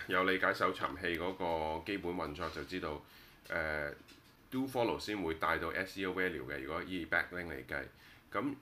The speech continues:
如果以 WordPress 嘅網呢，好多都係 Do Follow 嘅，即係有，有二十個，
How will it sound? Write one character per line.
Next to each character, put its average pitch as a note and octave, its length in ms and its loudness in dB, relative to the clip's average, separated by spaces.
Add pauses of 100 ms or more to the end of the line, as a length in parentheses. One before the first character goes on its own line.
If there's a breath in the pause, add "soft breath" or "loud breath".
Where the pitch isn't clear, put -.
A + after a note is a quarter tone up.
(100)
如 D#2+ 180 -4
果 G#2 120 0
以 G#2 160 -4
WordPress A2 440 0
嘅 F2+ 160 0
網 D#2 240 0
呢， G2 160 2
好 F2 140 -4
多 G#2 160 -4
都 G#2+ 100 -4
係 F#2+ 180 -2
Do F#2 140 -4
Follow F2 380 -4
嘅， C#2+ 80 -4 (140)
即 A2 80 -4
係 F#2+ 80 2
有， D#2+ 340 -2
有 D#2+ 140 -2
二 D#2 300 -6
十 E2+ 120 -6
個， D#2 500 -2